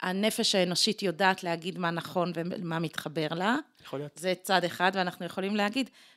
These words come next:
Speaker 1: כמה מראה יכול לתעתע. ואם היו הצעות, טוב, זה ממש, אה, היסטוריה של פעם, אבל אני התחלתי את כל המסע שלי בעולם הזה של, אה, היכרויות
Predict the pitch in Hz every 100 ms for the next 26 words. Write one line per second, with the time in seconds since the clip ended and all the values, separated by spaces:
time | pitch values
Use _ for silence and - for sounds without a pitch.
0 | _ - 214 220 214 208 196 226 190 -
1 | 196 190 - 175 156 - - 180 151 -
2 | _ _ _ _ _ 170 170 170 - -
3 | 170 190 214 - 185 165 202 170 165 190
4 | 185 175 185 - 196 170 151 - - 190
5 | 185 - 156 - 226 180 151 151 - -
6 | - - 175 175 - 180 175 208 - -
7 | 180 175 175 165 160 - _ _ _ 175
8 | 165 170 - 202 185 190 185 185 175 170
9 | 170 170 160 165 - 175 165 165 170 -
10 | 160 175 175 165